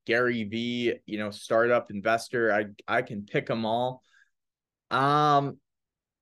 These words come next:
and I, I don't know. I, I,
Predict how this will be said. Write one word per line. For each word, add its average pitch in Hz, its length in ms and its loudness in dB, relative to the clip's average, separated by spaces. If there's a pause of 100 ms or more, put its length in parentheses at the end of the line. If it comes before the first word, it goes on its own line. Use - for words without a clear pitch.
(1400)
and 131 160 -4
I, 131 360 2 (200)
I 127 140 0
don't 143 140 -2
know. 185 120 0
I, 104 300 0
I, 123 180 0